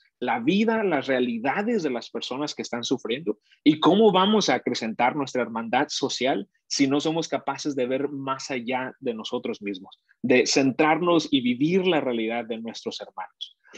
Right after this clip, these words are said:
Y por último, otra de las sombras que me gustaría mencionar del Papa Francisco en este primer capítulo es que nos habla de, obviamente, la pérdida del sentido de comunión global y de la responsabilidad fraterna.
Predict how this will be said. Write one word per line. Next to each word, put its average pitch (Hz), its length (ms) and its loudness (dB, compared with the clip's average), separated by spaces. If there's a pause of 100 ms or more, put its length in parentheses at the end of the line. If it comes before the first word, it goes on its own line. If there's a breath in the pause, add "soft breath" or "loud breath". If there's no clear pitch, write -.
(140)
Y 143 120 6
por 151 160 4
último, 208 560 4
otra 156 280 2
de 165 100 4
las 139 140 -2
sombras 151 300 -6
que 139 80 -14
me 123 80 -8
gustaría 120 460 -4
mencionar 113 480 -4
del 120 120 2
Papa 113 300 -4
Francisco 113 400 -4
en 117 80 -2
este 110 180 -6
primer 107 300 -4
capítulo - 560 0 (340 loud breath)
es 175 140 2
que 208 80 6
nos 185 260 2
habla 196 480 2
de, 127 220 -4
obviamente, 139 540 -2 (100)
la 139 220 -2
pérdida 175 400 4
del 147 160 2
sentido 147 500 0
de 131 100 -2
comunión 113 640 -6
global 131 640 2 (480 loud breath)
y 147 140 8
de 143 140 6
la 135 260 4
responsabilidad 113 1160 -4
fraterna. 98 560 -6